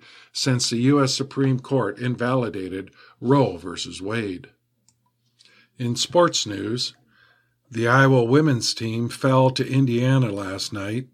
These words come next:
eighty-six to sixty-nine. In the loss, Caitlin Clark contributed twenty-four points, ten rebounds, and nine assists in a Hawkeye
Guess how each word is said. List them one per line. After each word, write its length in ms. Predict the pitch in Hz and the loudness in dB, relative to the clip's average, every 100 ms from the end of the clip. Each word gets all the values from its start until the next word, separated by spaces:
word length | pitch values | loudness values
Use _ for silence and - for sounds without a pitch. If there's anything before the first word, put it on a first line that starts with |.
| - | -4
eighty-six 680 | 123 147 135 - 135 131 - | 0 2 2 0 0 -2 -8
to 100 | 104 | -6
sixty-nine. 920 | - 127 - 123 120 117 107 85 90 _ _ _ _ _ _ _ _ _ _ _ | -2 -4 -4 -4 -4 -4 -6 -10 -16 _ _ _ _ _ _ _ _ _ _ _
In 180 | 143 160 | 2 4
the 100 | 113 | 4
loss, 580 | 98 95 107 - - - _ _ _ _ - | 2 0 -2 -4 -6 -10 _ _ _ _ -2
Caitlin 380 | 135 131 113 110 | 0 2 -2 -4
Clark 520 | 147 143 107 117 - _ _ _ _ _ _ _ _ _ _ _ _ - | 0 2 2 -2 -10 _ _ _ _ _ _ _ _ _ _ _ _ -6
contributed 600 | 120 101 135 120 117 113 | -4 2 2 4 0 -4
twenty-four 580 | - 139 139 135 131 123 | -2 0 0 0 0 0
points, 680 | - 131 117 135 - - - - | -2 -4 -2 -4 -6 -8 -10 -4
ten 260 | 127 127 | 0 0
rebounds, 680 | 113 123 131 98 95 107 - | 2 0 0 -2 -6 -6 -8
and 260 | - 117 113 | -8 -6 -2
nine 260 | 120 131 | 2 2
assists 600 | 135 123 127 101 92 - - - - - - - | 2 2 -2 -2 -4 -10 -14 -20 -20 -20 -14 -4
in 120 | 127 | -2
a 60 | |
Hawkeye 480 | 110 135 131 113 101 | 2 2 2 -2 -2